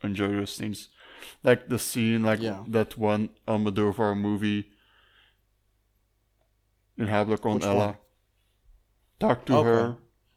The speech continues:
Speaker 2: I haven't seen, I haven't seen any Almodovar films.
Speaker 1: Okay.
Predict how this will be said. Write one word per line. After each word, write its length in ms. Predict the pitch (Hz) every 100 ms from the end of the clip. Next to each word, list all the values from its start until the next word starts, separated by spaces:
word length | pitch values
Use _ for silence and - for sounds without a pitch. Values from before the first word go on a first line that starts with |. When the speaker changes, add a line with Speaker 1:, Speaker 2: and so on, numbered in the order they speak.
| _
Speaker 2:
I 120 | -
haven't 200 | 165 196
seen, 360 | - 165 147 117 _ _ _ -
I 80 |
haven't 280 | 127 143 135
seen 260 | - 131 113
any 520 | 104 110 110 104 101 _ _ _ _ _ _ _ _
Almodovar 600 | 104 104 98 104 101 92 87
films. 580 | - 85 80 - - - _
Speaker 1:
Okay. 560 | 151 139 113 107 101